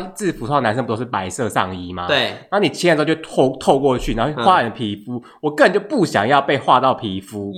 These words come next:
Speaker 2: 有，有这么那个吗？
Speaker 1: 因为颜色会透过去，因为就薄薄的一层，你知道制服就是薄薄一层衬衫而已，
Speaker 2: 嗯。
Speaker 1: 就画你的皮肤什么，我就故意拿，我就身上穿一件，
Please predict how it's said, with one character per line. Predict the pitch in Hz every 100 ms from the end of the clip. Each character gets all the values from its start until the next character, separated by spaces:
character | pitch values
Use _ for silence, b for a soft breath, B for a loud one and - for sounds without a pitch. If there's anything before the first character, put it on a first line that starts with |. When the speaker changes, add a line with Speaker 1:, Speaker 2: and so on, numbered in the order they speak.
| -
Speaker 2:
有， | 143 151
有 | 127
这 | 180
么 | 240 202
那 | 226
个 | 220
吗？ | 202 208 214
Speaker 1:
因 | 277
为 | 220
颜 | 170 170
色 | 240
会 | 208
透 | 196
过 | 160 156
去， | 131 - 123
因 | 208
为 | 214
就 | -
薄 | 139
薄 | 143 135
的 |
一 | 151
层， | 147 110 110 - - -
你 |
知 | 165
道 |
制 | 208 240
服 | 160
就 | 175
是 |
薄 | 185 135
薄 | 135
一 |
层 | 135
衬 | 113 151 107
衫 | 120 113
而 | 104 95
已， | 95 95 107
Speaker 2:
嗯。 | 117 107 104
Speaker 1:
就 | 202
画 | 208 190 165
你 |
的 | 117
皮 | - 104
肤 |
什 | 127
么， | 101
我 |
就 | 190
故 | 220 208
意 |
拿， | 165 139
我 | 143
就 | 240
身 | 240 233
上 | 214
穿 | 214
一 |
件， | 175 120 -